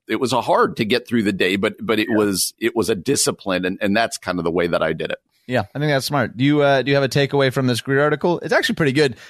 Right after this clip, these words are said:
Speaker 2: He, he comes at it. I mean, he's, he's, you know, quoting the Puritans in here. I love this, this quote, "One pure motive in prayer is worth more than many words."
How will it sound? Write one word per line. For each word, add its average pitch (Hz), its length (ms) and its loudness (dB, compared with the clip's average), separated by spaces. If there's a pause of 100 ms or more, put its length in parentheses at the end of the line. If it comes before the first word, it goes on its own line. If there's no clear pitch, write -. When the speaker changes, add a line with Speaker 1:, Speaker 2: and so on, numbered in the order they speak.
Speaker 2:
He, 175 220 0
he 175 100 -2
comes 214 240 0
at 180 140 6
it. 165 100 4
I 147 60 2
mean, 147 140 2
he's, 139 160 2
he's, 135 340 0 (140)
you 131 120 2
know, 104 100 4
quoting 110 540 2 (200)
the 101 80 -6
Puritans 107 520 0
in 107 100 4
here. 101 280 4
I 101 60 4
love 101 200 2
this, 95 300 -2
this 101 160 -4
quote, 98 320 -2
"One 104 200 2
pure 98 220 0
motive 95 480 2
in 92 140 0
prayer 95 340 0
is 87 140 0
worth 90 200 2
more 90 220 2
than 85 160 0
many 85 220 2
words." 85 440 -2